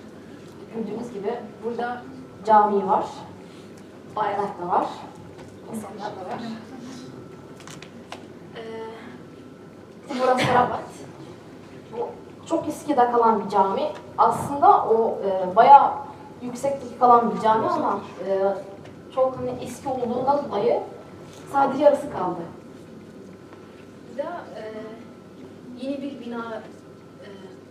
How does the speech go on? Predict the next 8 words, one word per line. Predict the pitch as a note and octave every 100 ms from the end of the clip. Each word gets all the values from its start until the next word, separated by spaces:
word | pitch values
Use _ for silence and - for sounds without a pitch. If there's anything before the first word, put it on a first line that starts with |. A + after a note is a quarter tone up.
| - - G#3+
yapılmaktadır. | A3+ A#3 A3+ A3 - G#3+ G#3+ - - - - - - - - - - - -
Tam-, | A3 A3+ - - - C4
tamamlandı | B3 B3 A#3 A3+ A3+
zaten. | A3 G#3 - D4+ - - - - - - - - - -
E, | G#3 G3+ G3+ G3+ G3+ - - -
işte | D#4+
burası | D4+ D#4 -
merkez. | D#4+ C4+ A#3+ -